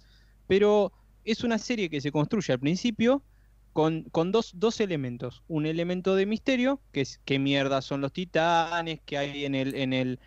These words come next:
en el sótano de la casa de Eren, todas esas pelotudeces. Ese es el elemento de misterio. Y el otro elemento que vendría a ser algo así como, "Somos fuertes y tenemos que enfrentarnos a los titanes", que es algo así como el elemento trágico.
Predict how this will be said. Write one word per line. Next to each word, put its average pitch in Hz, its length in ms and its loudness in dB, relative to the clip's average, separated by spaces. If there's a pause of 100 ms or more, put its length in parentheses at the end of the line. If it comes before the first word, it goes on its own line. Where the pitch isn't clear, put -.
(260)
en 131 240 -4
el 127 220 -2
sótano 135 560 0
de 127 80 -2
la 127 100 -4
casa 139 320 -6
de 185 320 -2
Eren, 151 160 -4
todas 160 280 -4
esas 175 220 -6
pelotudeces. 262 800 0 (140)
Ese 143 180 -8
es 131 80 -8
el 147 120 -2
elemento 139 440 2
de 175 60 2
misterio. 262 360 -6
Y 240 40 -4
el 175 100 -4
otro 190 220 -4
elemento 214 500 0
que 170 80 2
vendría 160 280 4
a - 20 0
ser 175 180 2
algo 156 240 4
así 156 220 -4
como, 151 280 0 (260)
"Somos 262 460 0
fuertes 269 480 -2
y 214 60 -4
tenemos 226 320 0
que 214 60 0
enfrentarnos 208 580 0
a 202 80 2
los 175 120 0 (100)
titanes", 196 500 0
que - 80 -8
es 143 80 -6
algo 160 160 0
así 147 160 -2
como 196 160 -4
el 151 80 -4
elemento 143 400 -2
trágico. 185 560 -2